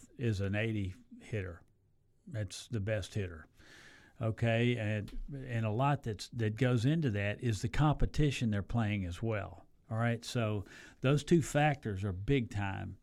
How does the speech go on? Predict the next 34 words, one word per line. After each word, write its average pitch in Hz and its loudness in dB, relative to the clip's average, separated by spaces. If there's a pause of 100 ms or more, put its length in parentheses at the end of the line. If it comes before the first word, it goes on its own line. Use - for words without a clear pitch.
(560)
in, 113 2
uh, 90 -4 (500)
I 120 -2
mean, 113 2
anybody 147 4
can 120 0
hit 113 0
seven 127 2
fifty 131 -2
when 104 -4
they, 107 -4 (100)
when 110 -4
the 101 -4
guy 117 0
can't 117 -2
throw, 110 -4 (360)
he 104 -4
can't 104 -4 (100)
pitch. 95 -2 (200)
You 110 -4
know, 95 -6
they're, 104 -4 (160)
they're 107 -4
just 98 -8
taking 107 -2
batting 95 -4
practice - -12
out 95 -8
there, 98 -10
so 113 -6
everybody's 107 -2
gonna 90 -6
hit 104 -4
good. 90 -8